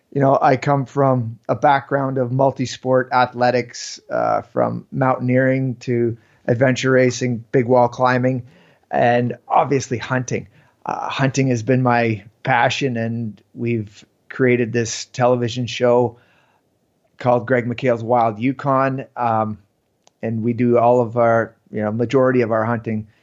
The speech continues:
certainly, uh, in the Yukon. And yeah,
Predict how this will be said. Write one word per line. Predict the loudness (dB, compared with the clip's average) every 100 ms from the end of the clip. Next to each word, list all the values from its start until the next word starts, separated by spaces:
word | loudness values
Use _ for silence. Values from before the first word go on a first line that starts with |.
| _ _
certainly, | -2 0 0 -4 -4 -2 0
uh, | 2 4 2 2
in | -2
the | -2
Yukon. | 0 0 0 -2 -2 -6 _ _ _ _ _ 0
And | 2 4 0 -6 -6
yeah, | 0 0 0